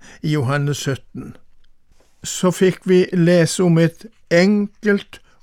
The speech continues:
og klart svar. «Og dette er det evige liv,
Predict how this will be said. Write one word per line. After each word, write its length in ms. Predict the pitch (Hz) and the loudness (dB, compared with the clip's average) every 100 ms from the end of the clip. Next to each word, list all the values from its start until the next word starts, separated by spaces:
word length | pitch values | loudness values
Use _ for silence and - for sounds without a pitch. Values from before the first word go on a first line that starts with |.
| - | -4
og 180 | 170 - | -4 -6
klart 840 | - 147 139 143 147 - - - _ - | -8 -6 -2 -2 -2 -6 -18 -20 _ -18
svar. 720 | - - 131 127 160 - - _ _ _ _ _ _ - - - _ - | -14 -12 -10 -10 -12 -16 -20 _ _ _ _ _ _ -20 -20 -20 _ -18
«Og 120 | 120 127 160 | -16 -4 2
dette 480 | 220 - _ 233 | 2 0 _ -2
er 120 | 220 196 | 2 4
det 340 | 196 180 180 | 4 6 4
evige 320 | 175 180 170 | 4 4 4
liv, 360 | 151 139 120 | 2 -2 -6